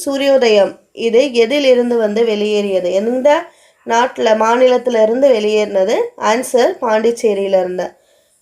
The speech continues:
பாரத மாதா சங்கம் யாரால் வந்து நிறுவப்பட்டது? ஆன்சர் நீலகண்ட பிரம்மச்சாரியால். பாரத மாதா சங்கம் எந்த வருடம் வந்து நிறுவப்பட்டது? ஆன்சர் ஆயிரத்தி தொள்ளாயிரத்தி நாலாம் வருடம்.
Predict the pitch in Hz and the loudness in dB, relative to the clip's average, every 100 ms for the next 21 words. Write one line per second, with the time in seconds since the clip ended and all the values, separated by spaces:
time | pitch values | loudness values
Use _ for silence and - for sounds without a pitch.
0 | _ - 254 285 339 359 320 294 277 285 | _ -6 0 2 2 2 2 2 2 0
1 | 285 240 226 285 311 - 240 226 269 294 | 0 -2 0 -2 -2 -4 -2 0 2 4
2 | 294 269 233 220 277 370 240 240 262 285 | 2 2 0 0 -2 -4 -4 0 2 2
3 | 285 240 208 196 196 294 427 - 214 214 | 2 0 0 0 2 0 -4 -6 -2 -2
4 | 240 262 254 392 262 240 254 269 269 226 | -2 -2 -2 -2 -4 0 2 2 0 0
5 | 214 233 285 233 233 233 240 214 190 190 | 0 2 2 0 0 -4 -4 -2 0 2
6 | 190 185 - _ _ _ _ _ _ - | 2 2 -2 _ _ _ _ _ _ 0
7 | 294 320 359 349 311 269 277 285 247 233 | 2 2 2 2 4 4 2 2 0 0
8 | 262 302 240 262 302 277 247 262 285 262 | -2 0 -2 0 0 2 4 4 2 2
9 | 233 254 233 226 240 226 202 190 233 440 | 0 0 2 0 -2 -4 -2 0 0 -4
10 | - 220 226 247 277 240 226 254 269 269 | -4 -4 -2 0 2 2 4 4 2 0
11 | 262 262 214 220 233 220 214 294 415 226 | -4 -2 0 2 0 -2 -4 -6 -8 -4
12 | 214 220 233 233 214 196 196 196 190 | -2 0 0 2 2 2 2 0 0